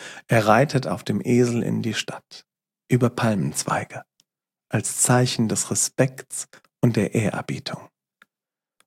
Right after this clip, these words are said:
Und er verweigert sich dem Moment nicht. Er sagt nicht, „Bevor ihr hier jubelt, hätte ich gern von allen eine ehrliche Motivationsanalyse, weil ich weiß, ihr werdet mich verraten und verkaufen.“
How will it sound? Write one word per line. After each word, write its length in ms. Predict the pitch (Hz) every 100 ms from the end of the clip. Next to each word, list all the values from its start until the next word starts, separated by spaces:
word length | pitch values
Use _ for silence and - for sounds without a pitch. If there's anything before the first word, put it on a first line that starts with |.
| _
Und 120 | 135
er 100 | -
verweigert 560 | - 120 117 123 107 -
sich 160 | -
dem 140 | - -
Moment 440 | - - - - -
nicht. 340 | - - - _ _ _ _ _ _ _ _
Er 120 | 127
sagt 320 | 117 117 -
nicht, 380 | 131 147 - - _ _
„Bevor 360 | 131 - 143
ihr 160 | 139 156
hier 160 | 123 127
jubelt, 520 | 151 190 - 143 -
hätte 160 | 127 127
ich 120 | -
gern 220 | 139 135
von 180 | 131 127
allen 300 | - 135 135
eine 300 | - 120 -
ehrliche 440 | 131 139 143 131
Motivationsanalyse, 1600 | 123 123 120 120 113 - 143 156 139 - 107 101 92 98 101 120 131 - -
weil 180 | 117 117
ich 180 | 120 -
weiß, 280 | 107 135 -
ihr 140 | 113
werdet 300 | 113 117 -
mich 180 | 120 -
verraten 500 | 113 110 110 107 -
und 160 | 107
verkaufen.“ 560 | - 107 101 98 -